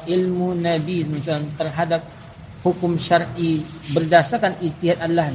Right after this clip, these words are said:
dalil syar'i untuk hukumnya, bang-, eh, bandingannya dengan kita, kaitannya dengan kita,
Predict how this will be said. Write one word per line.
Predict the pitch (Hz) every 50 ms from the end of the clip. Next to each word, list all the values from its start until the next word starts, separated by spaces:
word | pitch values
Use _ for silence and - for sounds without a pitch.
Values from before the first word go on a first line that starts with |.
| 123 120
dalil | 170 214 269 285 262 220 180 165
syar'i | - - 170 160 151 - - 131 123 - -
untuk | 180 185 196 190 196 - - 247 240 - - - - - - - - - - - - -
hukumnya, | - 190 214 208 - 170 156 160 202 240 320 - - - - - - - - - - - 120 127 127 127 139 - - - - - - - - - - - 123
bang-, | 120 151 147 151 160 151
eh, | - 151 156 165 170 165 151 - - 151
bandingannya | 143 156 160 160 165 170 180 185 175
dengan | 170 170 165 151
kita, | - 226 170 160 160 160
kaitannya | 165 170 160 170 175 170
dengan | 165 165 156 147
kita, | 135 - - - 165 175 196